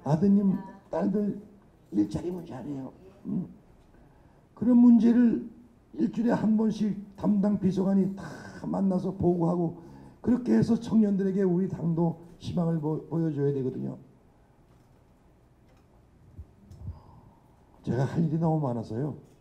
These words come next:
할 일이 너무 많아서 참 아까도 말씀드린 것처럼 아주 고민을 많이 했습니다. 고민 많이 했는데 해야 되겠다는 얘기고요. 또 정원 총리를 다시 유임시켰습니다.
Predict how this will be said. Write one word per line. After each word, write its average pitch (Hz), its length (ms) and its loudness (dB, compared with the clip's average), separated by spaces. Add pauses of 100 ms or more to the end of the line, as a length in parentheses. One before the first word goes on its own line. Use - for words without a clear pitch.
(120)
할 - 200 -20
일이 - 140 -16
너무 104 180 -18
많아서 98 340 -18 (100)
참 - 420 -14 (1400)
아까도 117 300 -8
말씀드린 107 460 -4
것처럼 95 360 -10
아주 82 300 -14 (1200)
고민을 113 240 -10
많이 107 220 -10
했습니다. - 400 -20 (340)
고민 117 200 -12
많이 120 200 -6
했는데 113 380 -8 (1080)
해야 120 100 -10
되겠다는 101 520 -8
얘기고요. 101 440 -10 (1080)
또 101 500 -4 (1500)
정원 110 480 -4
총리를 101 480 -4
다시 92 280 -8
유임시켰습니다. 85 840 -10